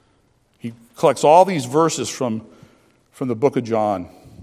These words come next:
"My teaching is not mine." This is Jesus. "This, my teaching is not mine, but his who sent me. I have not spoken on my own authority. The Father who sent me has given me commandment,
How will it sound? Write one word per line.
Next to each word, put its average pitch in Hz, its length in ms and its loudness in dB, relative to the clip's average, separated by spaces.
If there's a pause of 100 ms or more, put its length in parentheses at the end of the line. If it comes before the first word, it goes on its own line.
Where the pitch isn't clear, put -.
"My 160 160 2
teaching 202 400 -2
is 156 120 -2
not 156 240 2
mine." 147 280 0
This 123 100 -8
is 123 140 -12
Jesus. 123 480 -6 (300)
"This, 156 200 -6
my 160 160 0
teaching 220 400 -4
is 165 140 0
not 160 240 2
mine, 160 300 2
but 131 140 0
his 214 280 -2
who 190 80 -4
sent 147 340 -4
me. 104 220 -10 (880)
I 156 80 4
have 185 120 4
not 208 200 0
spoken 220 400 4
on 170 100 4
my 151 160 4
own 208 140 2
authority. 151 420 2
The 147 100 -4
Father 185 380 2
who 165 120 -4
sent 208 300 0
me 156 100 -4
has 147 180 -4
given 165 260 -6
me 170 140 -8
commandment, 147 580 -8